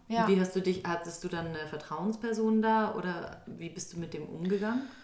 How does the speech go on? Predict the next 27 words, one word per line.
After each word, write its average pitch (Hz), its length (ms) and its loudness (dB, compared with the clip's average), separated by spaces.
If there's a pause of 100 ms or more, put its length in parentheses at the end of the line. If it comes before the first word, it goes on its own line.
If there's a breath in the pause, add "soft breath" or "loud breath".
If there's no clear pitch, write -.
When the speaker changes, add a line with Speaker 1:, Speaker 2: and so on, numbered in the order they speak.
(760 loud breath)
Speaker 1:
Naja, 202 380 8
halt, 190 180 8
also 185 200 4
meine, 175 480 2
meine 170 260 0
bei-, 160 420 -2
also 165 240 -2
meine 160 180 -2
Freunde 277 680 4
so 240 240 0
und 175 180 0
auch 160 140 -4
eine 165 140 -6
Freundin, 202 560 4
ähm, 175 340 0
die, 175 160 -8
die 190 240 0
haben 220 160 4
mich 214 160 4
schon 247 200 0
da 196 220 6
sehr, 185 380 4
ähm, 170 400 -2
unterstützt, - 960 -4 (540)
so. 233 360 -4 (600 loud breath)
Ähm, 170 720 -2 (1300)
aber 180 640 2